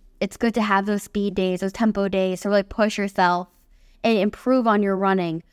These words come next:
But if every day is hard, you're not, it's really hard to progress and get better, improve your speed, improve your distance. Those easy runs and getting that aerobic foundation,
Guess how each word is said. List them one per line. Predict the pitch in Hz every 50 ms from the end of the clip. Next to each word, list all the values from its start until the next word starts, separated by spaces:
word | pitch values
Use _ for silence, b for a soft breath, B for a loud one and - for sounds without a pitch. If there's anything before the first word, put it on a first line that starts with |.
| _ _
But | - 220
if | 220 - - -
every | 226 233 240 247 247
day | 233 180
is | 233 220
hard, | 214 202 208 202 208 208 214 220 214
you're | 220 240 208
not, | 202 190 185 185 - _ _ _ _ _ _ -
it's | - 240 - -
really | 311 311 320 311 311
hard | 294 294 269 240
to | - 262
progress | - - 226 214 202 196 165 131 185 214 - - - _
and | - 214 214
get | 208 196 196 -
better, | 202 185 185 190 190 190 -
improve | - 196 - - 247 233
your | 214 214 202
speed, | 208 - - - 185 190 185
improve | 196 - 247 233
your | 220 208
distance. | 202 196 185 - - 196 202 196 - B B B B 190 -
Those | 208 226 233 220 214 -
easy | - 240 240 220 214 233 233
runs | 208 208 202 196 202 220 240 269 277 - - _ _ _ _
and | - 226 202
getting | 214 214 214
that | 202 190 180 -
aerobic | - 208 208 208 208 202 196 202 196
foundation, | - 196 180 175 175 175 175 170 - 233 240 262 294